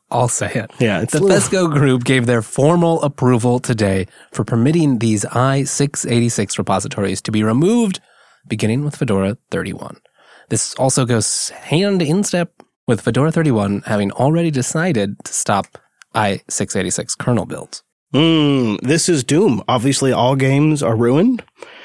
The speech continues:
Speaker 2: Um, this is, uh, this is gonna destroy Wine on the Linux desktop.
Speaker 1: And it was just about to be the year of the Linux desktop. We're
Speaker 2: I
Speaker 1: screwing
Speaker 2: know,
Speaker 1: it up.
Speaker 2: I know. I can't believe it. Right, Drew?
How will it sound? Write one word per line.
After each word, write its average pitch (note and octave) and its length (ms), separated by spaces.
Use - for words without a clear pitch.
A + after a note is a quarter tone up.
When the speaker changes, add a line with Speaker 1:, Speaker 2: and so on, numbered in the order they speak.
Speaker 2:
Um, G2 460
this A#2 240
is, A#2+ 260
uh, A2+ 380
this B2+ 320
is A#2+ 40
gonna A2+ 180
destroy B2 600
Wine B2+ 500
on B2+ 160
the B2 60
Linux C3+ 240
desktop. F3 460
Speaker 1:
And D#3 140
it F#3 80
was F3+ 160
just - 260
about F#3 220
to E3 80
be F#3+ 240
the E3 160
year G#3 300
of D4 200
the F4+ 60
Linux D3+ 340
desktop. A#2 420
We're D#3 100
Speaker 2:
I - 20
Speaker 1:
screwing C#3+ 300
Speaker 2:
know, D4+ 60
Speaker 1:
it E3 80
up. D4 160
Speaker 2:
I C3 120
know. C3+ 260
I G2 60
can't C3+ 220
believe A#2 200
it. F#2 100
Right, C3+ 240
Drew? F#3 240